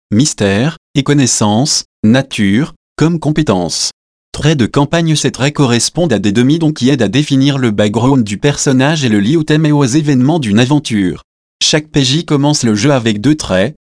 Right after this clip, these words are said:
dont un doit être issu des traits de campagne de la couronne putréfiée. Pour les autres, consultez le manuel des joueurs,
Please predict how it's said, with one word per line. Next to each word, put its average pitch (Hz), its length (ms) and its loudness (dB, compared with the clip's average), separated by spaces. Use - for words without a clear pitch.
dont 127 200 2
un 214 100 2
doit 117 240 2
être 143 240 -4
issu 139 240 -4
des 127 160 0
traits 165 220 -2
de 143 80 0
campagne 156 480 0
de 101 80 0
la - 140 2
couronne 139 380 0
putréfiée. 147 800 -2
Pour 120 180 2
les 113 220 0
autres, 180 320 0
consultez 160 520 0
le 107 100 0
manuel 107 400 2
des 131 140 0
joueurs, 101 500 0